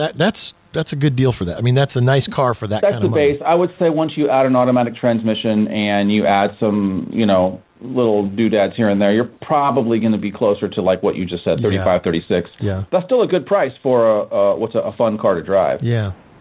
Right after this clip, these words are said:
Speaker 1: Okay.
Speaker 2: Um, up next, we have the B M W seven Series. There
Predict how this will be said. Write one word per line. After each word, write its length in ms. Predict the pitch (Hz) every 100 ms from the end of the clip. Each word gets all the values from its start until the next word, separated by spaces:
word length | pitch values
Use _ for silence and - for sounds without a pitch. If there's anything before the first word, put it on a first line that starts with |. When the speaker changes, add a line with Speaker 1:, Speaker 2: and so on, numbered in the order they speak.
| -
Speaker 1:
Okay. 160 | 175 127
Speaker 2:
Um, 380 | 131 127 131 -
up 160 | 156 160
next, 260 | 165 175
we 80 | 156
have 220 | 147 147
the 80 | 131
B 160 | 117 147
M 120 | 135
W 320 | 143 135 107 107
seven 280 | 139 165
Series. 340 | 180 180 196 185 - - -
There 580 | 104 123 117 123 113